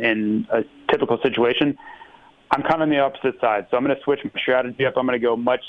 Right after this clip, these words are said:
safer guys. Um, so if you have guys on factory bikes, um, you may not get huge upside, but it may be a little bit safer. And I haven't a hundred percent sorted out who I'm gonna have, but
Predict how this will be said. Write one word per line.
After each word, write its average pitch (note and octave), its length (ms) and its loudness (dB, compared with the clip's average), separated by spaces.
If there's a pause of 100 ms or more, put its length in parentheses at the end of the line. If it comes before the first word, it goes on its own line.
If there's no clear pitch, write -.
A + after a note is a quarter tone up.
(160)
safer C3 340 2
guys. B2+ 400 2 (720)
Um, A#2 480 2
so C#3 60 2
if - 120 -4
you B2 100 -2
have C3 280 0
guys C3 300 2
on B2 200 -2
factory B2 380 0
bikes, A#2 400 0 (260)
um, A2 720 0 (100)
you C3+ 120 2
may C3 220 2
not C#3 280 2
get C3 260 2 (100)
huge C3 240 0
upside, D#3 400 2
but C#3+ 80 2
it A#2+ 100 0
may B2+ 160 4
be C3 140 2
a B2+ 80 2
little B2 240 2
bit A#2 160 0 (100)
safer. G#2+ 460 0 (180)
And A2 460 2
I A2 100 2
haven't C3+ 380 0 (240)
a A#2+ 60 2
hundred E3 280 0
percent D#3+ 360 -2
sorted E3 200 2
out E3 160 2
who E3 100 -4
I'm D#3+ 60 0
gonna D#3+ 140 0
have, D#3 300 2 (640)
but C3 140 0